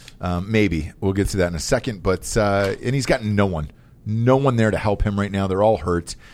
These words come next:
Um, give Carson Wentz a break. Full, full health, I'd love to see what he looks like,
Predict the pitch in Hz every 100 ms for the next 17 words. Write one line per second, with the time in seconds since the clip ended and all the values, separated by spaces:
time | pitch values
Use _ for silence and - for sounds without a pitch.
0 | - - 87 87 82 98 123 123 123 123
1 | - 90 87 90 87 82 82 - 160 151
2 | - - 165 104 117 123 - 104 90 98
3 | 90 85 - 87 80 76 69 69 65